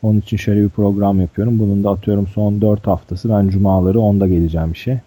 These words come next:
Beni mazur görün dedim. Çünkü cuma ve cumartesi sabahları uzun koşu yapabiliyordum peş peşe. Ee, bu şekilde bir düzen oturttum. Öteki türlü olduğu zaman çünkü olmuyor. Yani hani tepki almasan bile için içine yemeye başlıyor.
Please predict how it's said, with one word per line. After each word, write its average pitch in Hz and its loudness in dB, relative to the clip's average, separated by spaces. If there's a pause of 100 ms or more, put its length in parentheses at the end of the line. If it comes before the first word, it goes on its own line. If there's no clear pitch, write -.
(420)
Beni 95 0
mazur 92 2
görün 80 0
dedim. 95 -2 (460)
Çünkü 98 0 (120)
cuma 104 2
ve 98 2
cumartesi 95 0
sabahları 85 -2
uzun 82 -2
koşu 85 -6
yapabiliyordum 82 -4
peş 82 -10
peşe. 85 -8 (840)
Ee, 110 -2 (300)
bu 156 0
şekilde 160 2
bir 175 2
düzen 180 4
oturttum. 92 -2 (160)
Öteki 117 -4
türlü 160 0
olduğu 160 2
zaman 123 2
çünkü 156 -2 (480)
olmuyor. 151 2
Yani 107 4
hani 117 2 (840)
tepki - -2
almasan 113 2
bile 165 2
için 143 0
içine 104 -2
yemeye 87 0
başlıyor. 87 -4